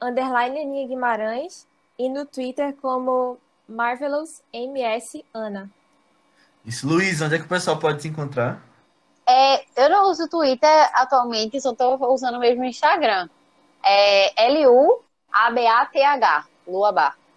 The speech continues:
Speaker 2: Boa, e eu tô como Léo A Albuquerque, tanto no Twitter quanto no Instagram. E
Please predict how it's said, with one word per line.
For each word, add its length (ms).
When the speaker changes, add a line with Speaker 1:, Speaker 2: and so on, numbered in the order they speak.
Speaker 2:
Boa, 240
e 60
eu 100
tô 80
como 240
Léo 360
A 200
Albuquerque, 640
tanto 240
no 60
Twitter 380
quanto 200
no 60
Instagram. 440
E 400